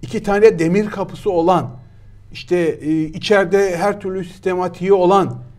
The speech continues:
bir mağara var ise, yani sen bu mağarayı yapılırken fark etmemişsin, çözememişsin, ayrı bir dert. Orayı geçiyorum. E,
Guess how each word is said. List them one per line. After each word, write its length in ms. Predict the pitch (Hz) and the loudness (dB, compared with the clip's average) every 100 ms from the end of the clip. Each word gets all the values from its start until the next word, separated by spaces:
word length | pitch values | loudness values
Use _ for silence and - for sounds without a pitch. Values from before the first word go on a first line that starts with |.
| - - 147 | -20 -12 2
bir 140 | 196 | 2
mağara 420 | 165 165 202 185 | 4 4 4 4
var 160 | 170 254 | 4 4
ise, 340 | 254 - 117 - - - - - - - | 0 -6 -8 -8 -14 -20 -20 -20 -20 -6
yani 200 | 165 175 | -2 2
sen 340 | 175 214 180 | 4 2 2
bu 120 | 190 | 0
mağarayı 460 | 240 214 202 196 202 | 4 4 6 4 2
yapılırken 580 | 196 190 196 190 196 180 | 0 0 -2 -2 -2 -4
fark 280 | 180 175 175 | -2 -2 -4
etmemişsin, 500 | 175 175 170 170 170 | -6 -4 -4 -6 -8
çözememişsin, 600 | 175 156 170 165 - 151 | -6 -4 -4 -4 -8 -4
ayrı 300 | 165 190 180 | 0 0 -2
bir 100 | 151 | -4
dert. 300 | 123 120 - - | -4 -6 -14 -14
Orayı 280 | 147 151 156 | -4 -2 0
geçiyorum. 560 | 165 165 247 220 120 - - - - - - - - | -4 -4 0 0 -2 -10 -20 -20 -20 -20 -20 -20 -8
E, 440 | 151 156 160 160 | -2 0 0 -2